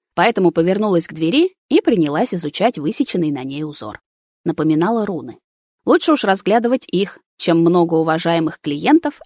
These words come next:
этого почтенного заведения. На моё плечо опустилось лапища.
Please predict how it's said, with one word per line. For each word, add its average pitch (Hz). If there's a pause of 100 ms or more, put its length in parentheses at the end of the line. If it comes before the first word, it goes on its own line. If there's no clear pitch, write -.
этого 262
почтенного 156
заведения. 127 (580)
На 160
моё 165
плечо 285
опустилось 170
лапища. 165